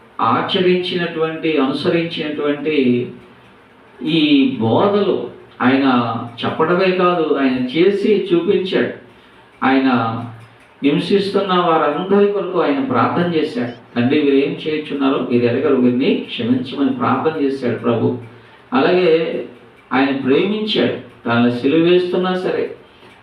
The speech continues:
తనను దూషిస్తున్నా సరే, తను కొడుతున్నా సరే, ఆయన ప్రేమించాడు కాబట్టి ఈ లోకానికి ఆ గొప్ప రక్షణ ఆయన అందించగలిగాడు. ఇక్కడ మనం చూస్తే కనుక, మనం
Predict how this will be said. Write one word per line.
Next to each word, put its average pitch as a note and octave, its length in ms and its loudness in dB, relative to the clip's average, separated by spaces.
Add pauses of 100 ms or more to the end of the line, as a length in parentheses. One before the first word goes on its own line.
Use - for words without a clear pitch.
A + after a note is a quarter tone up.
(220)
తనను C3 460 2
దూషిస్తున్నా F3+ 580 0
సరే, D#3+ 280 0
తను A#2+ 240 0
కొడుతున్నా G3 560 2
సరే, A#2 480 -2 (420)
ఆయన B2 520 2
ప్రేమించాడు F3+ 680 0
కాబట్టి B2 720 0 (540)
ఈ A#2+ 80 4
లోకానికి C#3 480 2
ఆ B2 40 2
గొప్ప A#2+ 540 0
రక్షణ C3+ 420 0
ఆయన A#2 240 2 (260)
అందించగలిగాడు. A#2+ 920 -2 (500)
ఇక్కడ D3+ 220 2
మనం E3 260 -2 (100)
చూస్తే G3+ 280 2
కనుక, B2 560 0 (480)
మనం - 600 0